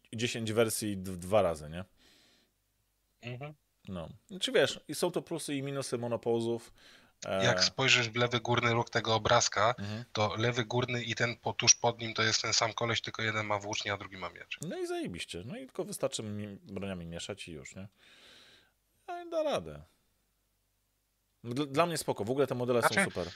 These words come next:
Speaker 2: nadal, nadal, wiesz, no, po-, podkreślam przede wszystkim jakby, że, no, nie wiem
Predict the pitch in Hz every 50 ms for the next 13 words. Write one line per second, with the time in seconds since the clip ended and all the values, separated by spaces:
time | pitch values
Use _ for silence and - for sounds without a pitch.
0 | - _ - 127 135 143 156 160 156 127 - 143 147 147 143 139 131 127 113 107
1 | - 117 113 110 - 127 123 - _ - - - - 123 113 - 143 127 - -
2 | 127 123 - - - 127 123 123 117 117 117 123 123 120 117 117 120 120 120 120
3 | 117 117 117 120 117 120 117 117 110 104 95 98 98 101 104 104 101 101